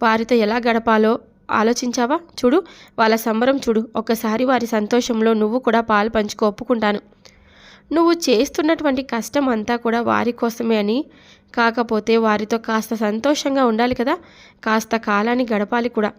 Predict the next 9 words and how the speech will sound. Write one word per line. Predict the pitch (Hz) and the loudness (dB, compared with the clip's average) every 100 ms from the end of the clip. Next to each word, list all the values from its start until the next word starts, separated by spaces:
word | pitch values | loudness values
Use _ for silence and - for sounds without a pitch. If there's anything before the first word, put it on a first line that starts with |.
| _ - | _ -8
నువ్వు | 233 247 302 | -6 -2 0
కూడా | 277 247 | 2 2
సంతోషంగా | 247 220 208 240 240 233 233 | 0 -4 -2 -2 -2 0 0
ఉండాలి. | 208 214 214 - - _ - - - | 0 -2 -4 -8 -20 _ -20 -16 -6
ఈ | 226 | -4
చిన్నపాటి | 226 208 226 233 247 233 | -4 -4 -2 -2 -2 -2
జీవితంలో | 220 214 220 208 208 | -2 -2 -2 0 2
అందరినీ | 226 208 208 240 220 226 | 2 0 -2 -2 0 -2
సంతోషపెట్టాలి. | 226 214 254 262 247 220 214 214 | -4 -2 0 0 -2 -2 -2 -4